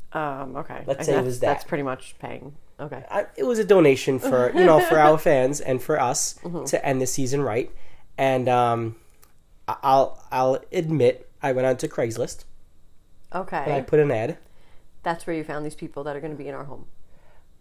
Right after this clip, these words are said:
Speaker 2: Um, well, yes, 'cause they're already in our home. You have not seen them yet.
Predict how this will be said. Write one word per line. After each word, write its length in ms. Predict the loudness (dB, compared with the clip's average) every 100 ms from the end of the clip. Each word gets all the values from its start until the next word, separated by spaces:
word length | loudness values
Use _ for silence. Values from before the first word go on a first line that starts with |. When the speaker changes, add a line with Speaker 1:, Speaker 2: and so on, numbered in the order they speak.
| -4
Speaker 2:
Um, 920 | -2 -4 -4 -4 -2 -2 -2 -8 -12 -18 -20 -18
well, 600 | -6 -2 0 0 0 -4 -8 -20 -18
yes, 540 | -12 -2 2 2 0 -4
'cause 180 | -8 -6
they're 200 | -2 0
already 260 | -2 -2
in 60 | -4
our 180 | -2 -2
home. 300 | -2 -4 -10 -20 -20 -20 -20 -20 _ -12
You 160 | -2 0
have 120 | 0
not 240 | -4 -6
seen 140 | -6 -2
them 120 | -2
yet. 320 | -2 -4 -8